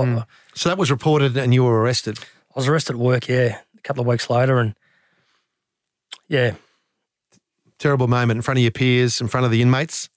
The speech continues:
Speaker 2: No, it was
Speaker 1: Were the
Speaker 2: at the
Speaker 1: inmates aware?
Speaker 2: Well, they would have been aware. Um, news travels fast in prisons. I dare say they would have all known that day. Yeah, so I was on bail. I got bail, and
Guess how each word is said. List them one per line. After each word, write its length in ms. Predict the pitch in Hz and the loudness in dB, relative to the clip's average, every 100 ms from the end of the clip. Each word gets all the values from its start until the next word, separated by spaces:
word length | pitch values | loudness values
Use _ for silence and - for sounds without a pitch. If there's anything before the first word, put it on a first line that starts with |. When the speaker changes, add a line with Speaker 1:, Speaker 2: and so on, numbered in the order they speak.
| _ _ | _ _
Speaker 2:
No, 420 | 165 175 175 180 | 2 2 2 2
it 40 | 190 | 2
was 140 | 175 | 2
Speaker 1:
Were 80 | 135 | 2
the 40 | |
Speaker 2:
at 20 | 131 | 2
the 40 | |
Speaker 1:
inmates 180 | 135 - | 0 0
aware? 260 | 127 139 180 - | 0 0 -4 -6
Speaker 2:
Well, 120 | 147 | -2
they 100 | 156 | 2
would 120 | 160 | 2
have 60 | 180 | 2
been 140 | 160 | 2
aware. 340 | 135 127 180 240 | 2 2 0 -2
Um, 400 | 147 135 127 120 - - - - - | -2 0 0 -2 -6 -18 -20 -20 -6
news 200 | 165 170 | 0 0
travels 340 | - 165 147 139 | 0 -2 0 0
fast 340 | 156 170 175 | 0 0 0
in 100 | 160 | -2
prisons. 500 | 117 175 175 214 - - _ _ _ _ - - | -2 -2 0 -2 -6 -14 _ _ _ _ -8 -2
I 100 | 139 | 0
dare 200 | 165 156 | 2 0
say 200 | - 143 | 2 0
they 80 | 139 | 2
would 140 | 147 | 2
have 100 | 135 | 2
all 120 | 131 | 2
known 440 | 131 135 185 220 143 | 2 2 0 -2 -4
that 160 | 147 139 | -6 -2
day. 300 | 143 190 220 _ _ _ _ _ _ _ _ _ _ _ _ _ - - | -2 -2 -4 _ _ _ _ _ _ _ _ _ _ _ _ _ -16 -6
Yeah, 160 | 147 160 | 0 0
so 160 | - | 0
I 40 | 151 | 0
was 100 | 151 | 2
on 120 | 151 | 2
bail. 380 | 151 170 240 175 | 2 0 2 0
I 40 | |
got 180 | 143 139 | 0 0
bail, 260 | 139 170 | 0 0
and 80 | 247 | -2